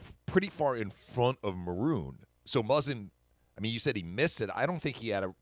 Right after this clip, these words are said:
a play on that puck. What really made the play was Maroon's reach.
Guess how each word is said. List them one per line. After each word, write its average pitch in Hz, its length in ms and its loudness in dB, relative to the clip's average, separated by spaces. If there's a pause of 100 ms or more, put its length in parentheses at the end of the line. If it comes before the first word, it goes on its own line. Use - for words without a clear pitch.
a - 40 -12
play 165 380 -2
on 151 80 2
that - 180 -2
puck. 92 280 -4
What 101 180 -4
really 147 360 2 (380)
made 127 280 2
the 107 80 -2
play 127 300 0
was 131 260 0
Maroon's 107 520 0
reach. 131 560 -4